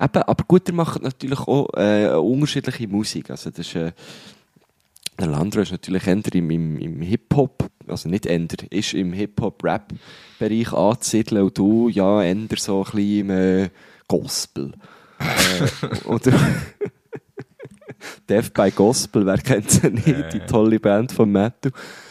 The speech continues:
Speaker 1: Ähm, Death by Go-, Gospelette, Gos-, Gospelette.
Speaker 2: Mhm.
Speaker 1: Ähm, und, äh, es war sehr schlecht gewesen jetzt.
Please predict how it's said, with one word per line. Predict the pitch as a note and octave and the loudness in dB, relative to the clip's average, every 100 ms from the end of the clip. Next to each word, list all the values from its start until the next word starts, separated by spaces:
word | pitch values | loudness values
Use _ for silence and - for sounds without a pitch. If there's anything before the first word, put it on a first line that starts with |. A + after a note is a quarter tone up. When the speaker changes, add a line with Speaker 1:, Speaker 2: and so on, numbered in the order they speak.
| - _ - | -20 _ -4
Speaker 1:
Ähm, | G#2+ G#2 G2+ G2+ G2 _ - - _ _ _ G#2+ | 0 0 0 -4 -8 _ -20 -20 _ _ _ 0
Death | A2+ - - | 0 -2 0
by | F#2+ F#2 _ - - | 2 0 _ -20 -8
Go-, | - - - | -4 -2 2
Gospelette, | A2 - - C#3 C#3+ _ - - _ - | 2 2 -2 0 -2 _ -14 -14 _ -2
Gos-, | A2 - - - - - - | 0 0 -8 -16 -14 -14 0
Gospelette. | G#2+ - C3+ A#2+ A#2+ - - | 0 2 2 2 0 -2 -8
Speaker 2:
Mhm. | - F2 F#2 G#2 - _ - | -14 -14 -16 -18 -20 _ -8
Speaker 1:
Ähm, | G2+ G#2 G2+ G#2 G#2 G2+ G#2 - _ - | -2 0 2 2 2 2 -2 -6 _ -4
und, | G2 G#2 G2 G2 | 0 0 0 2
äh, | F#2 F2+ F2+ F2+ | 4 4 4 2
es | F2 | 0
war | - D2+ | -4 -4
sehr | |
schlecht | C#2 D#2+ D#2 - | -4 -6 -6 -8
gewesen | - B1+ | -8 -6
jetzt. | B1 - | -6 -8